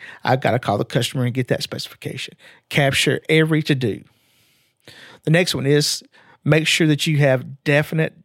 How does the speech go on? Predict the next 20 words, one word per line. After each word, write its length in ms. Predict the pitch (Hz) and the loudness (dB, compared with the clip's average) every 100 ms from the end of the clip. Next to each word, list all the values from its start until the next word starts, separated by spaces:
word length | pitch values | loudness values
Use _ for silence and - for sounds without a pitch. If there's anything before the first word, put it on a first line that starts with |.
| _ _ _ - | _ _ _ -8
uh, 240 | 113 107 | -4 -2
deadlines 640 | 131 151 156 135 120 107 123 | 0 2 0 0 -2 -2 -2
that 200 | 127 - | -2 0
you 180 | 131 131 | -2 -2
have 500 | - 139 131 - - | 0 2 2 0 -4
to 160 | 135 | -4
comply 460 | 139 123 - 127 139 | -2 -4 0 2 2
to, 280 | - 127 - - - - - | -2 -10 -12 -18 -20 -14 -2
that 160 | 135 | 0
there 80 | 156 | 2
will 180 | 147 143 | 2 2
help 300 | 160 160 - | 2 0 0
with 140 | 135 | -6
procrastination. 880 | - 139 131 104 - - - - - _ _ _ _ - - - | -4 -4 -2 -2 -4 -10 -14 -14 -16 _ _ _ _ -20 -12 0
Because 260 | 151 135 | 2 2
if 100 | 123 | 0
you 120 | 135 | -2
have 180 | 127 151 | 0 2
a 60 | 170 | 0
deadline, 840 | 147 185 208 160 117 104 95 - | 0 0 0 -2 -4 -2 -4 -8